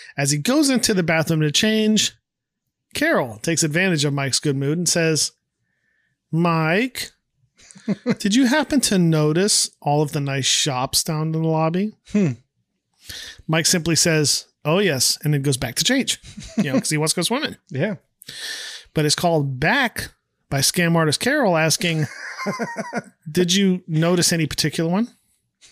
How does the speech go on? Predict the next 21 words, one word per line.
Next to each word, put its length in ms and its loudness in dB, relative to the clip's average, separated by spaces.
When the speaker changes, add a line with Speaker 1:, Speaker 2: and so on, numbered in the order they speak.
Speaker 1:
Mike 280 0
suggests, 840 -2
"You 100 2
mean 180 4
the 80 4
one 280 2
with 180 0
the 100 0
display 640 -2
case 380 0
in 60 0
the 60 2
window 360 0
with 200 -4
all 140 2
the 160 -6
jade 440 0
and 120 -4
coral 320 0
in 80 -2
it?" 160 -6